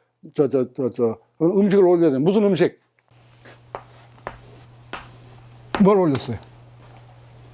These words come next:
개고기. 은나라 때는 개고기를, 개를 희생으로 썼습니다. 개를 희생으로 썼어요.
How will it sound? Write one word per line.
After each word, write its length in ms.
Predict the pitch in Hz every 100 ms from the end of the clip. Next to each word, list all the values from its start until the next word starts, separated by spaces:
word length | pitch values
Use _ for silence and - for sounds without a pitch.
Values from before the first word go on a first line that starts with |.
| - - - -
개고기. 540 | - 170 160 147 113 - - - - - - - - - - - - - - -
은나라 380 | 233 185 180 170
때는 180 | 185 165
개고기를, 720 | - 175 175 180 175 208 202 - - - - - - - _
개를 680 | - 170 170 165 196 208 - -
희생으로 400 | 202 208 180 147
썼습니다. 580 | 139 - 127 104 98 - _ _ - - -
개를 260 | 156 160 156
희생으로 380 | - 185 160 127
썼어요. 360 | 110 - 101